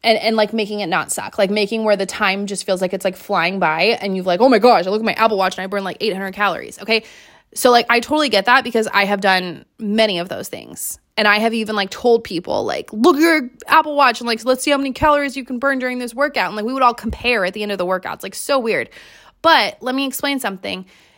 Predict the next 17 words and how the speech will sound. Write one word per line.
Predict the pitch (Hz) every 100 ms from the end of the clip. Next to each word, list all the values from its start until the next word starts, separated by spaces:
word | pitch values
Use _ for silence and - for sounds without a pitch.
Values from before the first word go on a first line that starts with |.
| _ _ 294
That | 190 247 320
is | 453 359
not | 233 220 202 226 -
important | 240 190 214 151 214 226
for | - 233
long-term | 214 196 190 190 196 - 185
results. | 175 - - -
But | -
I | 220
can | 220 226 -
understand | 254 269 302 - 247 240
because | 233 208 208
it's, | 202
like, | 208 202
that | 165 -
quick, | - - 254 262 262 - - _
um, | 226 196 180